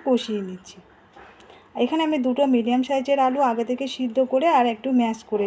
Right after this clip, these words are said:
রেখেছিলাম, এই সিদ্ধ করে রাখা আলুটাকেও দিয়ে দিলাম। আলুটাকে দিয়ে আবারও ভালো করে নাড়াচাড়া করে মিশিয়ে নিচ্ছি। আর আমি এখানে পুরটা চিংড়ি মাছ দিয়ে তৈরি করছি, আপনারা চাইলে ডিম দিয়েও করতে পারেন। সেক্ষেত্রে ডিমগুলোকে একটু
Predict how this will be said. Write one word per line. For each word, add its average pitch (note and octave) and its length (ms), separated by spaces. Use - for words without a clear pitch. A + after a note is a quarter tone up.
রেখেছিলাম, G3 440
এই A#3 60
সিদ্ধ B3+ 240
করে D4 160
রাখা C4+ 260
আলুটাকেও B3+ 520
দিয়ে G3+ 220
দিলাম। F#3 240
আলুটাকে D4 360
দিয়ে C#4 260
আবারও A#3 220
ভালো B3 240
করে C4+ 220
নাড়াচাড়া C4 520
করে C#4 160
মিশিয়ে A3 480
নিচ্ছি। F#3 280
আর A3 220
আমি B3+ 180
এখানে D4+ 220
পুরটা B3+ 280
চিংড়ি B3 420
মাছ C4 180
দিয়ে C#4 200
তৈরি C4 200
করছি, C4 280
আপনারা A3+ 300
চাইলে C4 240
ডিম A#3 240
দিয়েও B3+ 200
করতে B3+ 340
পারেন। C#4 280
সেক্ষেত্রে A3+ 500
ডিমগুলোকে A#3+ 720
একটু B3 140